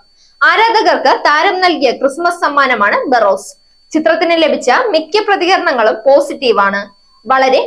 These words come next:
മികച്ച ചിത്രമെന്ന് കണ്ടവരെല്ലാം അഭിപ്രായപ്പെടുന്നു. ചിത്രത്തിന്റെ അണിയറ പ്രവർത്തകർ ഒരുക്കിയിരിക്കുന്നത് ഒരു വിഷ്വൽ ട്രീറ്റ് തന്നെയാണെന്ന് വ്യക്തം. ചിത്രത്തെ സംബന്ധിച്ച് നിരവധി അഭിപ്രായങ്ങളാണ്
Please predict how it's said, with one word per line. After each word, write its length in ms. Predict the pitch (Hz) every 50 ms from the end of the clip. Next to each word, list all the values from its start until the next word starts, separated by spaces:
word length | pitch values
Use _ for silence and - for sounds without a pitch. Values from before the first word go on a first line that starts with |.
| 370 285
മികച്ച 300 | 302 - 381 392 392 415 453 - 440
ചിത്രമെന്ന് 500 | 427 427 427 427 370 311 254 233 240 - -
കണ്ടവരെല്ലാം 600 | - 277 302 277 320 330 320 302 277 247 214 196 - - 220 240
അഭിപ്രായപ്പെടുന്നു. 760 | 247 240 - 285 269 262 247 226 226 214 202 185 196 196 202 202 - _ _ _ _ _ _ -
ചിത്രത്തിന്റെ 480 | 269 - 294 302 294 277 233 208 277 453 - - 262
അണിയറ 240 | 269 294 320 330 330 339 339
പ്രവർത്തകർ 480 | - 311 294 302 294 277 262 262 302 381 - -
ഒരുക്കിയിരിക്കുന്നത് 760 | 247 269 285 269 269 311 311 285 277 269 262 226 208 208 269 381 - -
ഒരു 100 | - 254 254 240
വിഷ്വൽ 340 | 285 277 - - 392 381 392 381 381
ട്രീറ്റ് 300 | 294 285 285 285 302 233 269
തന്നെയാണെന്ന് 680 | 254 247 254 262 254 247 233 226 226 226 220 233 269 285 294 _ - 240
വ്യക്തം. 340 | 233 233 - - 214 208 214 - _ _ _ _ _ _ _ _
ചിത്രത്തെ 340 | - 311 330 392 - 415 427 453 466 453
സംബന്ധിച്ച് 480 | 440 403 415 381 330 330 - - 247 - 392 277
നിരവധി 400 | 277 285 311 311 349 359 370 339 285
അഭിപ്രായങ്ങളാണ് 760 | - 294 311 320 349 320 311 311 302 285 262 226 208 208 262